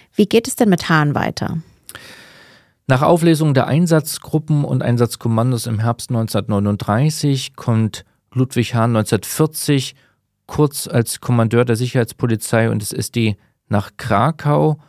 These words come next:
Speaker 2: und dann noch neunzehnhundertvierzig als sogenannter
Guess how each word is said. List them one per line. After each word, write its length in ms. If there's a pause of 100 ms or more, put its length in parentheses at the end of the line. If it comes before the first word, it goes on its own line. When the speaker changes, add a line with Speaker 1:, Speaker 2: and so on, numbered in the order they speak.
(320)
Speaker 2:
und 260
dann 260
noch 220
neunzehnhundertvierzig 1800
als 480 (400)
sogenannter 1000